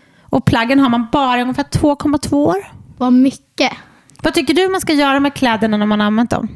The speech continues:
Speaker 2: Jag tycker man antingen ska sälja dem eller ge bort dem eller återvinna dem.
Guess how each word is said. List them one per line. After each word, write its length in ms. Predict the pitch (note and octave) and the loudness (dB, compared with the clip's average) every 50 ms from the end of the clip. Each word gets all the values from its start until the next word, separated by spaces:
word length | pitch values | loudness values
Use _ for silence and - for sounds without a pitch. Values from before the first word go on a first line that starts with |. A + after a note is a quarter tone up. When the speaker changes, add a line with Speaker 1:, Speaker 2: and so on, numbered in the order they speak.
| - - - - _ - | -16 -20 -20 -20 _ -4
Speaker 2:
Jag 240 | B3 C4 C4+ C4+ | -2 -2 -2 -2
tycker 280 | - - C4+ - - C4 | -4 -8 -8 -8 -6 -4
man 300 | C4+ C4+ C4 C4 C4 B3 - - - - - - - - - - | -2 0 2 2 0 0 -2 -8 -14 -18 -20 -20 -20 -20 -10 -2
antingen 500 | D4+ C#4+ C4+ B3 - D4 D4 D4+ D4+ C#4+ | 0 0 2 2 0 -2 -2 -2 -2 -4
ska 180 | - - D4+ | -4 -6 -8
sälja 720 | C4+ - - C4 B3+ A#3+ A3+ A3+ A3 A3+ A#3 B3 B3+ B3 B3 | -8 -6 -6 -6 -6 -6 -6 -8 -10 -10 -10 -10 -10 -8 -8
dem 240 | A#3+ A#3+ A#3+ A#3 A#3 | -6 -4 -2 -2 0
eller 160 | A#3+ A#3+ B3 B3 | 0 -2 -2 -2
ge 140 | B3 B3 A#3+ | -2 -2 -2
bort 320 | A3 - A3 A3 - - - _ _ _ - | -2 -4 -6 -6 -8 -12 -16 _ _ _ -4
dem 300 | A#3+ A3+ A3+ A3+ A#3 A#3 | -2 0 2 4 4 4
eller 500 | A#3 A#3 A#3 A#3+ A#3+ A#3+ A#3+ A#3+ A#3+ A#3 - - - - - _ | 4 2 0 0 0 0 0 0 -2 -4 -6 -12 -20 -20 -8 _
återvinna 1000 | B3 B3 A#3 A3+ A3+ - - - B3 A#3 A3+ A#3 A3+ A3+ A3+ A3 A3 A3+ A3+ A3+ | 0 0 0 0 -2 -4 -6 -6 -4 -2 0 2 4 6 6 6 6 4 2 0
dem. 300 | A3+ A3+ A3+ A3+ A3+ B3 | -2 -2 -2 0 -2 -2